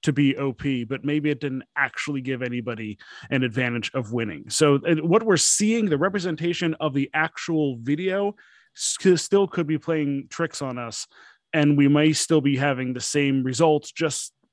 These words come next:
appeared to us differently, because they are messing with that part of it in order to try to make these races, you know, less predictable and not have those telltale telegraph signs.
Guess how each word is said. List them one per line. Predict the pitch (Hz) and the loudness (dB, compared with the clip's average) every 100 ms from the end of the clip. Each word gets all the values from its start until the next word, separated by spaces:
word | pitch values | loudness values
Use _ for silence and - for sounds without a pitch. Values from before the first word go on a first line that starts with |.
| _ | _
appeared | 139 - - 151 139 | -12 -12 0 2 2
to | - 123 | -2 -8
us | 110 | -8
differently, | - 127 131 113 104 92 - - - | -6 -6 -6 -10 -12 -14 -20 -8 -2
because | 127 139 127 110 | 2 2 2 2
they | 143 - | 0 4
are | 156 165 | 4 6
messing | 151 143 - 135 | 6 2 2 -2
with | 127 110 | -2 0
that | 156 170 | 2 2
part | - 127 113 | -2 -4 -4
of | 107 | -8
it | 113 - _ - - _ _ _ _ _ - | -10 -12 _ -20 -20 _ _ _ _ _ 4
in | 151 | 6
order | 147 139 | 6 4
to | 131 | -2
try | - 151 | 0 0
to | 135 | 2
make | 131 131 - | 0 -2 -2
these | 127 110 | -2 -2
races, | 135 127 - 123 107 - - _ | -4 -2 -4 -6 -8 -12 -14 _
you | 151 | 4
know, | 135 123 117 | 4 0 0
less | 143 151 | 2 0
predictable | - 143 131 139 131 127 - _ - - - | 2 0 0 -2 -2 -2 -6 _ -20 -12 -2
and | 143 135 127 123 | 0 2 0 0
not | 131 135 | 0 0
have | 139 135 110 | -2 -4 -4
those | 131 127 - | -6 -6 -6
telltale | - 131 120 139 113 | -2 -2 0 -4 -4
telegraph | 135 120 107 104 - | -6 -6 -6 -6 -6
signs. | - - - | -10 -12 -20